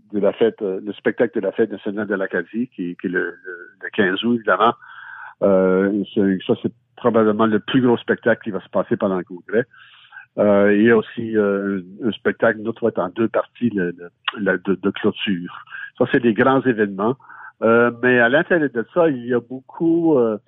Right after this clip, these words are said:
nous, on, évidemment, dans le Sud-Ouest, ici, on, on est, on est vraiment en situation rurale, là. Euh, comme ça, il y a beaucoup, ils ont des, des centres communautaires, des légions, <laughs> des, des, des, des petites salles, salles communautaires. Et, et, et ça se passe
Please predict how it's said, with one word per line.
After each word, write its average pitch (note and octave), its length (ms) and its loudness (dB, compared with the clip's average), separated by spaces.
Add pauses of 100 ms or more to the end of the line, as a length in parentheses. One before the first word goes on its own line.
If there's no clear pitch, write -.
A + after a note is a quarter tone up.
(380)
nous, E3+ 120 2
on, E3+ 160 6
évidemment, C#3 440 -2
dans C3+ 140 0
le B2+ 60 -2
Sud-Ouest, D#3+ 440 -4
ici, - 180 -6
on, A#2 220 -6
on A2+ 100 -10
est, G#2 380 -2
on A2 140 -8
est A2+ 80 -2
vraiment C3+ 240 2
en B2+ 100 2
situation A#2+ 520 -2
rurale, G#2+ 460 0
là. D#3+ 120 4 (460)
Euh, G2+ 300 2
comme G#2+ 220 0
ça, C3+ 120 4
il B2 80 0
y A#2 60 4
a A2 60 4
beaucoup, A2 420 0
ils G#2+ 120 2
ont G2+ 40 2
des, G2 140 0
des F2+ 100 -4
centres A2+ 220 0
communautaires, B2 800 2
des G2+ 140 0
légions, B2+ 960 0
<laughs> - 40 -6 (260)
des, G#2+ 200 -4 (380)
des, A2 160 2
des, G#2 180 0
des A2 160 0
petites - 260 -2
salles, B2+ 300 0
salles B2 160 0
communautaires. C3 720 2 (560)
Et, G#2+ 40 0
et, G#2+ 840 0
et A2+ 100 -2
ça B2+ 120 0
se - 40 -20
passe E3 280 2